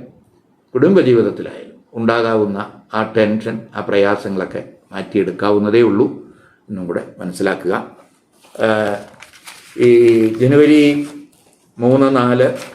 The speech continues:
പതിനേഴ്, പതിനെട്ട്, ഇരുപത്തിരണ്ട്, ഇരുപത്തിമൂന്ന്, മുപ്പത്തിയൊന്ന്, ഈ തീയതികൾ അനുകൂല ദിവസങ്ങളല്ല. അതുകൊണ്ട്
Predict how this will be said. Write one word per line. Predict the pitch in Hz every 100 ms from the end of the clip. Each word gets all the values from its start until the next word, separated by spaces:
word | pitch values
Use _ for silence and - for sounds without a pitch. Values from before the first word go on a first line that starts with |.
| _ _
പതിനേഴ്, | 113 117 123 120 117 - - -
പതിനെട്ട്, | 107 110 117 113 117 139 - - _ _ _ _ 113
ഇരുപത്തിരണ്ട്, | 113 131 135 127 127
ഇരുപത്തിമൂന്ന്, | 113 117 120 123 120 117 151
മുപ്പത്തിയൊന്ന്, | 113 - 110 - 87 - - _ _ _ _ _ _ _ _ _ 139
ഈ | 180
തീയതികൾ | 165 143 139 139 139 - - - _ 120
അനുകൂല | 123 127 123 113
ദിവസങ്ങളല്ല. | 107 120 110 90 78 92 - - _ _ 120
അതുകൊണ്ട് | 127 131 131